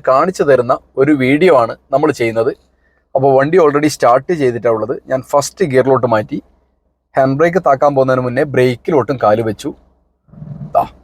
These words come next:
ഹാൻഡ് ബ്രേക്ക് റിലീസ് ചെയ്തു. ഇനി ആദ്യം എന്താണ് വിടുക എന്ന് ചോദിച്ചാൽ, ആദ്യം ഞാൻ ബ്രേക്കിനെ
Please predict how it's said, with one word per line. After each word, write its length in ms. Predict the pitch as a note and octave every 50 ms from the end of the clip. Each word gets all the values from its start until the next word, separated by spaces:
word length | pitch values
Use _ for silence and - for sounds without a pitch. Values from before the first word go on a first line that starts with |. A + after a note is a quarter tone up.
| -
ഹാൻഡ് 160 | C3 C3 B2+
ബ്രേക്ക് 280 | C3 C3+ C#3 C3 C#3+ C#3
റിലീസ് 320 | B2+ A#2 A#2 A#2+ G#2+ -
ചെയ്തു. 360 | - G#2+ G#2+ G#2+ A#2+ D#3+ - - _ _ _ _ _ _ _ _ - - - - G3
ഇനി 240 | G3 G#3+ C4 D4 D4 - - _ _ _ _ _ _ _ -
ആദ്യം 440 | C#3 D#3 G3 G#3 F#3+ F#3 F#3 B3+ A#3+
എന്താണ് 380 | G#3 F3 F3 E3+ F#3 G3 G#3 G#3 G3
വിടുക 220 | E3+ D3+ D3+ D3+ D#3+ D#3+
എന്ന് 120 | D#3+ D#3
ചോദിച്ചാൽ, 360 | C#3+ C3+ B2 A2+ - D3+ F#3+ - _ _ - C3+
ആദ്യം 320 | D3+ E3+ E3+ F3 A3+ G3+
ഞാൻ 160 | F#3 E3+ D#3+ D3
ബ്രേക്കിനെ 540 | C3 C#3+ D3 D3+ D#3+ D#3 - - A#3 A3+